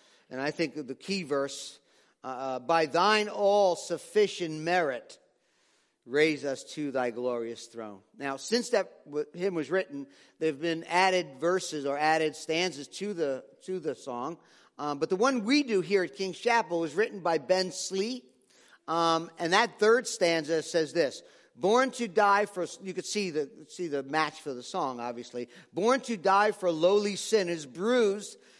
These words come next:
to crush the serpent's curse, raised to life to heal the nation, raised to grant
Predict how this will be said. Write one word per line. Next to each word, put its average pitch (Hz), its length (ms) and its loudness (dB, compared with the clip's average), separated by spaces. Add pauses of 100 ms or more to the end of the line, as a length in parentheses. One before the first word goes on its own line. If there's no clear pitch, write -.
to - 160 -6
crush - 460 0
the 180 120 -8
serpent's 202 560 -4
curse, - 600 -6 (320)
raised 226 560 2
to 247 100 2
life 185 440 4
to 175 100 -6
heal 202 320 4
the 202 120 2
nation, 160 500 0
raised 180 400 2
to 190 60 -12
grant 165 400 -4